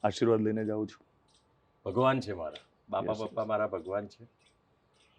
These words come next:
Speaker 2: અ, એટલે આ લોકોને અને મમ્મીને પગે લાગ્યા વગર હું બહાર નથી જતો. હું બહારથી આવું તો આ લોકોને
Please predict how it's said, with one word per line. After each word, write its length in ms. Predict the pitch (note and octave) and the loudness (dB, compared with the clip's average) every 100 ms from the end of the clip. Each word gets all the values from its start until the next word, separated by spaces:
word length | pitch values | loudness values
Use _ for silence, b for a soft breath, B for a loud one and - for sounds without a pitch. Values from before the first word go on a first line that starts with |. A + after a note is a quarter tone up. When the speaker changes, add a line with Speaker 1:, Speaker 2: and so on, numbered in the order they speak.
| - | -8
Speaker 2:
અ, 300 | E2+ E2+ E2+ | -4 -4 -6
એટલે 360 | - F#2 F#2+ | -8 -6 -6
આ 240 | - G2 A2+ | -6 -2 0
લોકોને 420 | B2+ - C3+ C3+ | 0 -2 -6 -4
અને 140 | B2+ | -4
મમ્મીને 440 | A#2+ B2 C3+ G#2+ E2+ - _ _ - - - | -2 0 0 -2 -4 -18 _ _ -20 -18 -8
પગે 240 | G#2 A2+ | -4 0
લાગ્યા 360 | A2 G#2 A2+ A#2 | 2 0 2 0
વગર 240 | A2 A2+ | 2 -4
હું 200 | A2 A2 | -6 -4
બહાર 240 | G2 G2+ | -2 -2
નથી 260 | G2+ F#2+ G2 | -4 -10 -10
જતો. 240 | E2+ E2 | -12 -12
હું 80 | F2+ | -6
બહારથી 340 | F2+ G#2 G#2 C3+ | -2 -2 0 6
આવું 340 | C#3+ E3+ A2 | 8 6 0
તો 80 | G#2+ | -2
આ 100 | G#2+ | -2
લોકોને 300 | G#2+ A#2 | -2 -6